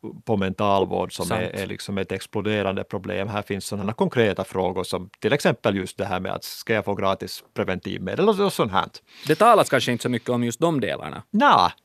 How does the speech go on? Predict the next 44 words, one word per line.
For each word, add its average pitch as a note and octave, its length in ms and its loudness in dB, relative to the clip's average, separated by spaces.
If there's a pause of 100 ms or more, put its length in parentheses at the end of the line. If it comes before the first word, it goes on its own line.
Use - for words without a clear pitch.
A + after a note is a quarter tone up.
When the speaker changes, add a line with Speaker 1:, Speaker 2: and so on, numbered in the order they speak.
(260)
Speaker 1:
problemet C#3 500 2
med A#2+ 120 4
det B2+ 100 2
här C#3+ 140 2
valet C#3+ 340 4
är A#2 40 4
att A#2 100 -2
det A#2+ 80 0
hittills B2 420 -6
har A#2 80 -6
talats B2+ 380 -2
ganska C3+ 280 -6
lite C3+ 360 -4
om A2+ 140 -2
de A#2 140 -2
konkreta A#2+ 480 -2
sakfrågorna A#2+ 800 0
överlag. C#3+ 800 2 (240)
Speaker 2:
Ja. A#2 260 0 (260)
Har C#3 140 4
vi B3+ 100 6
liksom C4+ 280 4
slutat G3+ 680 6
bry B2+ 380 6
oss - 380 4
om C#3+ 160 4
hur A#2 140 2
vården A#2 480 6
ordnas C#3 640 6
i F3+ 160 -2
vårt F#3 240 0
välfärdssamhälle, F#3 1120 2
eller E3 420 6
vill F#3 280 4
vi D#3 100 4
helt D#3 200 2
enkelt C#3 300 2
inte D3 260 -2 (300)
rösta E3 580 4 (100)
i C3 120 6
ett A#2+ 200 4
sånt - 400 0
här A#2 120 4
byråkratiskt A#2 1000 4